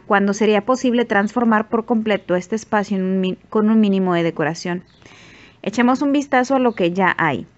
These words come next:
Tal vez haya un calendario que cada año colgamos ahí sin ninguna razón particular.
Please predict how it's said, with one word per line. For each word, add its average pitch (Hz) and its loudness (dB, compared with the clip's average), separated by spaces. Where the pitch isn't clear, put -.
Tal 247 2
vez 294 0
haya 254 4
un 220 2
calendario 226 4
que 196 -10
cada 190 4
año 202 0
colgamos 196 0
ahí 208 2
sin 202 -2
ninguna 175 2
razón 175 -2
particular. 180 -2